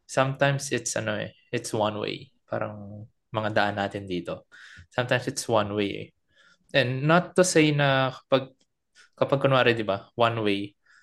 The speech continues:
tapos kailangan mong, ay, parang mali, mali, mali. Pag kailangan mong bumalik, you would need to,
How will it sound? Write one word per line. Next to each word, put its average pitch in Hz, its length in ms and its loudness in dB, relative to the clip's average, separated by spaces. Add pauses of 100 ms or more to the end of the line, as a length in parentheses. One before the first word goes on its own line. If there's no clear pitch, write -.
(160)
tapos - 320 0
kailangan 120 400 2
mong, 113 240 -6
ay, 156 260 0
parang 147 320 2
mali, 151 240 4
mali, 151 300 2
mali. 135 240 2 (720)
Pag 143 160 -2
kailangan 147 320 4
mong 147 80 0
bumalik, 120 480 2 (160)
you 143 320 2
would 139 160 0
need 131 240 -4
to, 135 160 2